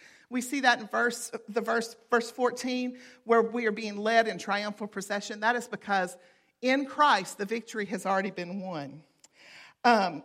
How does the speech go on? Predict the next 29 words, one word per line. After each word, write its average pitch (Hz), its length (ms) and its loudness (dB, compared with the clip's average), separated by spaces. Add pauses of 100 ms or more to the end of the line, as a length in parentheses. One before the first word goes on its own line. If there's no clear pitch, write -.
(120)
as 240 300 6
they 254 100 4
point 392 420 -8
people 294 280 -6
to - 140 -8
the, 190 120 2 (280)
to 262 120 -4
the 220 80 -2
gospel, 180 440 2
as 175 120 -4
ministers 330 380 -6
of 269 60 -12
the 240 60 -4
gospel 185 540 2 (300)
point 349 260 -4
people 220 220 -4
to 190 140 -10
the 190 60 -8
gospel, 175 400 0
they 208 200 2
are 208 160 2
honoring 262 440 0
God 196 340 6 (440)
by 180 200 6
their 180 140 -2
service. 135 520 -4 (380)
First 349 440 2
and 403 160 -8
foremost, 180 760 -4